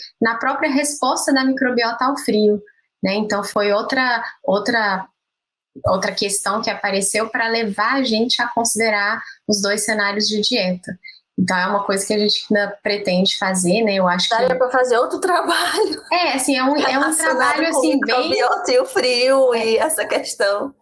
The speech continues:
Speaker 1: Bem de fisiologia mesmo, né? Será
Speaker 2: É.
Speaker 1: que os estímulos são comparáveis em resposta a diferentes cenários de alimentação?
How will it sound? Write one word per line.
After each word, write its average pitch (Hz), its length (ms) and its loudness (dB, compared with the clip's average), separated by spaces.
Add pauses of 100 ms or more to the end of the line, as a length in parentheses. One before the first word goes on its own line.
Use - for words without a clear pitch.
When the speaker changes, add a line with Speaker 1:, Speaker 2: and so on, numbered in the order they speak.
(200)
Speaker 1:
Bem 262 360 0
de 330 220 0
fisiologia 320 720 2
mesmo, 214 400 2
né? 226 180 0
Será 302 280 0
Speaker 2:
É. 202 100 -2
Speaker 1:
que 240 120 0
os 220 60 0
estímulos 214 520 0
são 202 160 -2
comparáveis 208 960 0
em 202 180 4
resposta 196 580 0
a 180 160 0
diferentes 185 540 0
cenários 190 500 0
de 185 80 2
alimentação? 180 1000 2